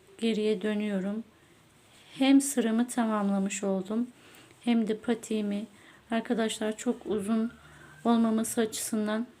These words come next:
taban videosunda ayrı çekeceğim. O yüzden taban videosunda da buluşmak üzere.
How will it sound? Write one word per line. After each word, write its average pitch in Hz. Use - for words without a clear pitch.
taban 226
videosunda 208
ayrı 220
çekeceğim. 214
O 233
yüzden 226
taban 233
videosunda 220
da 196
buluşmak 220
üzere. 202